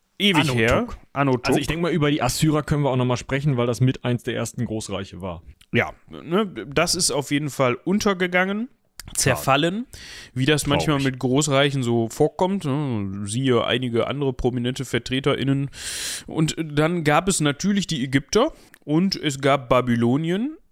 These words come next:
Speaker 1: die gesagt haben: Mensch, wir hätten gerne jetzt mal ein Stück vom assyrischen Kuchen gehabt, vor allem vom westlichen assyrischen Kuchen. Ja, das ist wichtig, wenn ihr auf der nächsten Familienfeier seid und da steht ein Kuchen auf dem Tisch,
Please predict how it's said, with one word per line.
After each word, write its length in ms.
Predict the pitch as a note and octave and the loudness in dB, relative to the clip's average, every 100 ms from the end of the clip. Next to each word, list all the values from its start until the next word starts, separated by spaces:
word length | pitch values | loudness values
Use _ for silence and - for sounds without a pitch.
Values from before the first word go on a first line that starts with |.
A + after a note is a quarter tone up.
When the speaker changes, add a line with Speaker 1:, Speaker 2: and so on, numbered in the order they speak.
| _ | _
Speaker 1:
die 440 | D#3 C3+ D#3+ F#3 D#3 | -6 -2 -2 -2 0
gesagt 420 | C#3+ D3+ D3+ - | 2 2 0 0
haben: 240 | E3 D#3+ | 2 2
Mensch, 440 | D3 B3 - - - - - - - C#2 | 0 0 0 -2 -6 -14 -20 -20 -20 -16
wir 180 | C#3 C3+ | -4 0
hätten 480 | D3 - G#3+ G#3 D#3+ | 0 0 -2 -4 -2
gerne 360 | D3 D#3+ F3+ F3 | 0 2 2 2
jetzt 340 | E3 E3 - | 0 -2 -4
mal 480 | D3+ D3 D3+ D#3 D3 C3+ - - - - | 0 2 4 2 0 -6 -14 -16 -18 -6
ein 140 | C#3 C3+ | -2 -2
Stück 260 | - F3 | -2 -2
vom 220 | - C#3 | 0 0
assyrischen 520 | A#2+ B2+ C3+ C3+ C3+ A#2+ | 2 0 0 0 -2 -4
Kuchen 500 | C3 B2 A#2+ G#2+ G#2+ | -4 -2 -2 -4 -2
gehabt, 380 | G2+ G2+ - | -2 -2 -4
vor 240 | - A#2 E2 | -6 -2 0
allem 160 | B2+ | -2
vom 200 | A#2+ A2+ | -2 0
westlichen 480 | A#2+ A#2 - G#2 G#2+ | 2 2 0 -4 -4
assyrischen 520 | G2 G2 G2 F#2 G2 | -6 -6 -6 -6 -10
Kuchen. 300 | - A2 F#2 - - | -8 -8 -10 -16 -12
Ja, 200 | C3+ C3 | -10 -8
das 260 | - B2+ | -8 -2
ist 220 | A#2 A2+ | 0 2
wichtig, 420 | C#3 - - - - | 2 2 0 0 0
wenn 140 | C3 | 0
ihr 220 | C#3+ D#3+ | 2 2
auf 160 | C3 C3+ | 2 0
der 100 | C#3 | 2
nächsten 240 | C#3+ C#3+ B2+ | 2 -2 -2
Familienfeier 720 | A#2+ C3+ F3+ F#3+ - F#3 F3+ | 0 0 0 -2 0 2 2
seid 220 | F3+ F#3 | 2 0
und 60 | D#3 | 0
da 100 | C3+ | -2
steht 220 | - B2+ | -2 -2
ein 60 | |
Kuchen 280 | B2+ E3+ F3+ | 0 -2 0
auf 140 | D#3 D3+ | -4 -4
dem 100 | D3 | -2
Tisch, 260 | G3+ - | 0 -2